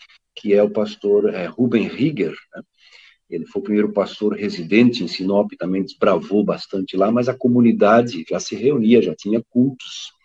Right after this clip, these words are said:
mensalmente, provavelmente, né? É, em Sinop. E de lá, então, surgiram novas comunidades. É,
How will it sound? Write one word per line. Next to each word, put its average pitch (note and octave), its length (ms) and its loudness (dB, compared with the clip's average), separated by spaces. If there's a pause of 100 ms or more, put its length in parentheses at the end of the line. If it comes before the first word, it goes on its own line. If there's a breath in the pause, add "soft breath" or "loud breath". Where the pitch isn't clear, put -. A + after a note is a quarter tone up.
(200)
mensalmente, F#2+ 760 0
provavelmente, G2 840 0
né? - 100 -12 (600 loud breath)
É, F#2 580 -2
em G#2+ 80 2
Sinop. G2+ 540 0 (160)
E - 40 -10
de C3+ 140 -2
lá, A#2 240 6
então, A2 240 -2
surgiram G#2 400 -4
novas G2 300 2
comunidades. G#2+ 840 -2 (800 soft breath)
É, F2+ 560 0